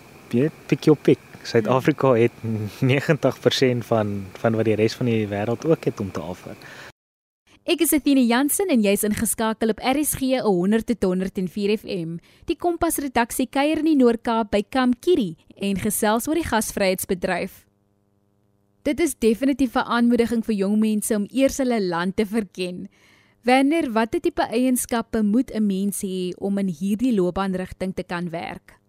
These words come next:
Speaker 1: Okay, so ons, ons sê altyd, ehm, jy is eerder gebore vir industrie of jy is nie gebore vir die, vir die industrie nie. 'n Baie belangrike ding vir iemand om te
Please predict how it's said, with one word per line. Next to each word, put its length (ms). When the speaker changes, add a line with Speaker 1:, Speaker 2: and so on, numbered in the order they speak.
Speaker 1:
Okay, 240
so 420
ons, 960
ons 260
sê 80
altyd, 420
ehm, 360
jy 120
is 120
eerder 220
gebore 480
vir 160
industrie 640
of 180
jy 60
is 140
nie 120
gebore 440
vir 180
die, 140
vir 180
die 100
industrie 460
nie. 80
'n 180
Baie 200
belangrike 560
ding 200
vir 140
iemand 320
om 100
te 120